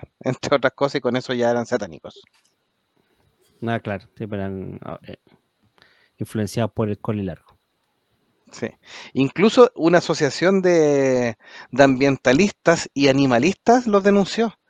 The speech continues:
Speaker 1: que Pokémon, eh, era una forma encubierta de maltrato animal por el sometimiento y encarcelamiento en estas pokebolas.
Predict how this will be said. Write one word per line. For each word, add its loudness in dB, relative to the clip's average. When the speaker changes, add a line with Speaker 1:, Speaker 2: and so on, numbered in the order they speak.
Speaker 1:
que 2
Pokémon, 4
eh, -2
era 6
una 4
forma 2
encubierta 0
de 0
maltrato 0
animal -2
por 0
el 2
sometimiento -2
y 0
encarcelamiento 2
en -2
estas -6
pokebolas. -6